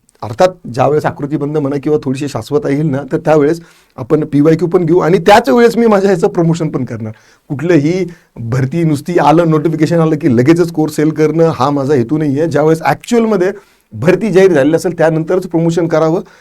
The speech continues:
मला वाटतं हे रीतसर आहे, पद्धतशीर आहे, माझ्या मताला पटणारं आहे, म्हणून मी ते, अ, अननेसेसरी करतही नाही, ठीक आहे. तर राहिला मुद्दा फक्त आता ही भरती येईल कधी.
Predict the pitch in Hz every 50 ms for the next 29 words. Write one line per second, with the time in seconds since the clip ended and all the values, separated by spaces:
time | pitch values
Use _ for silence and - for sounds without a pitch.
0 | _ _ - 160 180 170 170 185 180 160 170 175 165 131 131 139 160 165 165 -
1 | 202 175 - - 139 156 170 165 165 135 127 151 143 - 170 165 160 135 147 170
2 | 170 160 143 143 143 165 165 156 143 165 156 233 - 151 139 127 151 151 151 156
3 | 147 135 165 170 - _ _ _ _ - 139 143 147 151 151 131 143 165 175 170
4 | - - _ _ _ 104 110 110 107 - 139 143 156 151 151 - 147 120 143 147
5 | 160 165 185 160 117 - 117 104 90 87 95 - _ _ _ _ - 170 170 -
6 | 240 - - - _ _ _ - 196 208 214 220 - _ _ _ _ _ _ _
7 | _ _ _ _ _ - - 135 160 160 170 190 208 202 180 175 165 185 190 185
8 | 165 151 165 - 208 175 156 - 190 196 - - - - 147 143 131 131 120 127
9 | - 180 180 180 - - _ _ - 120 117 127 160 185 190 190 170 165 160 139
10 | 120 104 95